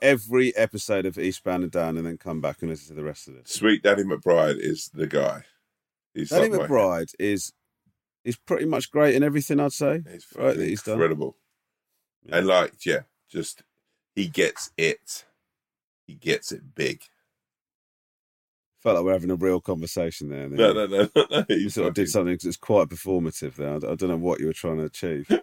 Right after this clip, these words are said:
Speaker 2: <laughs> He's, uh, he's very good, man. He's very, very
Speaker 1: He's
Speaker 2: good.
Speaker 1: really good. He's really good. So Eastbound and Down. I really like, and I know I'm talking about American ones here, but I really like It's Always Sunny.
Speaker 2: Yeah,
Speaker 1: Always
Speaker 2: it's
Speaker 1: Sunny
Speaker 2: good.
Speaker 1: in Philadelphia.
Speaker 2: Yeah.
Speaker 1: It's really good. I love that.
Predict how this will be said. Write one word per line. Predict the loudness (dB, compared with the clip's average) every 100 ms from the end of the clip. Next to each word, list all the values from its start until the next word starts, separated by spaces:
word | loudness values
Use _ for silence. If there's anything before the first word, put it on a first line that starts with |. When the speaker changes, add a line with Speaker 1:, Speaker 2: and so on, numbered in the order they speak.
| -2 -10
Speaker 2:
<laughs> | -10 _ _ _ _ -2
He's, | 0 0 0
uh, | 2 2 0
he's | 2 2
very | 6 4 4
good, | 0 -4
man. | -6 -10 _
He's | -20 -20
very, | -12 -6 -6 -6
very | -6
Speaker 1:
He's | -4
Speaker 2:
good. | 0
Speaker 1:
really | 2 0
good. | -4 -14 _ _
He's | -14
really | -12 -10
good. | -10
So | -2
Eastbound | 2 2 4 2 2
and | 0
Down. | 2 2 -2 _ _ _ _ 4
I | 6
really | 6 6 4
like, | 4 4 2 0 -8 _ _ _ -2
and | 2
I |
know | 6 6
I'm | 4
talking | -2 -4
about | -2 -2
American | 0 -2 -4
ones | -10 -10 -10
here, | -12 -8
but | -6 -6 _ _ _ _ 2
I | 4
really | 4 4
like | 2 2
It's | -2
Always | -2 2 2 0
Sunny. | -4 -2 -6 -10 _ _ _
Speaker 2:
Yeah, | -4 0
Speaker 1:
Always | 0
Speaker 2:
it's | 0
Speaker 1:
Sunny | -2
Speaker 2:
good. | -2
Speaker 1:
in |
Philadelphia. | -2 -4 -2 -2 -2 -4 -8 -6
Speaker 2:
Yeah. | -6 -6
Speaker 1:
It's | -8 -8
really | -6 -4
good. | -6 -8 -4
I |
love | -2 -2
that. | -4